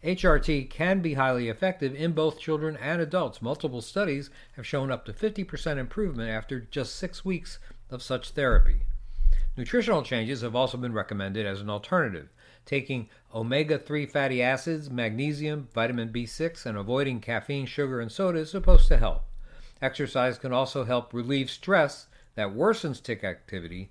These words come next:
with other motor activity. I hope this helps.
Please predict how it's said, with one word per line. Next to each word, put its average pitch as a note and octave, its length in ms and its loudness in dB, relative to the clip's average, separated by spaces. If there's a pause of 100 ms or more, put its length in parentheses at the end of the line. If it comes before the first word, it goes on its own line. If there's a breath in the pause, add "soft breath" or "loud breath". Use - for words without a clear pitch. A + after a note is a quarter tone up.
(100)
with A#2 180 -6 (180)
other C#3+ 420 2
motor D3 460 0
activity. D2 520 -10 (520)
I D3 100 -4
hope E3 200 2
this B2+ 160 -4
helps. F#2 360 -4